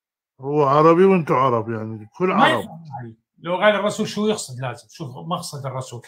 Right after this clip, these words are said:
Speaker 2: واختلفوا على قصد الرسول، البعض منهم قال يقصد هكذا، البعض منهم قال ربما هكذا، مش عارفين. والحديث صحيح ويفسرون به. الحديث الإنسانية بالفعل،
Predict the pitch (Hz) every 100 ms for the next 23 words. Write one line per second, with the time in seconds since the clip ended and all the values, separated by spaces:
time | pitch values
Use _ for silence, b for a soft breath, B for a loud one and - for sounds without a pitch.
0 | b - 214 - 240 226 240 240 226 208
1 | 226 160 160 143 - 110 180 180 196 202
2 | 208 185 196 - 175 170 190 226 220 220
3 | 180 180 196 185 185 196 180 170 143 117
4 | 120 - _ _ _ _ 196 151 151 143
5 | - _ 123 175 165 151 - 147 175 175
6 | 151 127 123 _ _ _ 147 - 135 110
7 | - _ - 175 233 320 311 330 285 277
8 | 247 302 254 208 - 285 196 170